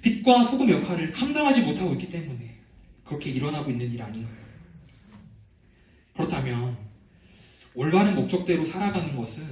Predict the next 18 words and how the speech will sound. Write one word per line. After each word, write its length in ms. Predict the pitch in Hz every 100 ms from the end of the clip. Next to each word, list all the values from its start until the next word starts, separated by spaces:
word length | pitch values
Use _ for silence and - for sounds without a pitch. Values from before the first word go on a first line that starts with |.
| 120 -
조금 340 | - 131 202
더 160 | 208 214
구체적으로 680 | - 170 151 131 123 120 -
어떤 380 | - - 196 175
삶을 480 | - 175 165 127
말하는 380 | 113 107 131 131
것일까요? 520 | 117 104 107 101 104 104 101 - - _ _ - - -
소금과 460 | 208 226 208 190
빛은 560 | 131 - - 123 127 107 - - - - -
희생과 760 | - 208 226 220 202 185 175 -
섬김을 720 | - 202 196 180 156 143 123
의미해요. 400 | 107 104 101 101 - - 156 - - - -
희생과 540 | 147 131 120 117 131 -
섬김. 360 | - 143 - - - - _ _ - - - _ - _ - - - - - -
소금은 360 | - 240 254 202
원래 260 | 135 165
형체가 440 | 185 226 233 226 -
보이지만 680 | 131 135 127 101 104 185